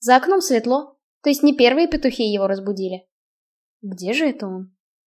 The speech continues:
Ардай прикрыл глаза и... всё вспомнил. Он ведь дрался с драконом, и дракон победил. Когда это было? Вчера? Он откинул одеяло,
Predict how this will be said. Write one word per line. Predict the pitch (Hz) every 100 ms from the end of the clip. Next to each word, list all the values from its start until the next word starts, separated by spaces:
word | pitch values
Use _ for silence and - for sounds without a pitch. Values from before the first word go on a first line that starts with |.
| _ _ _ _ -
Ардай | 240 262 403
прикрыл | 302 247 254 233
глаза | 226 240 330 359
и... | 330 302 294 294 _ _ _ _ _
всё | - - 254 294
вспомнил. | 294 - - 190 190 196 196 196 _ _ _
Он | - 320
ведь | 381 285
дрался | 311 349 359
с |
драконом, | 370 381 226 277 320 190 - -
и | 269
дракон | 247 240 - 233 240
победил. | 294 285 240 269 269 - _ _ _
Когда | - 214 196 247
это | 311 381
было? | 349 226 185 190 _ _ _ _
Вчера? | - - - 202 196 285 - _ _ _ _ -
Он | 285 349
откинул | 349 349 330 320
одеяло, | 277 277 254 247 247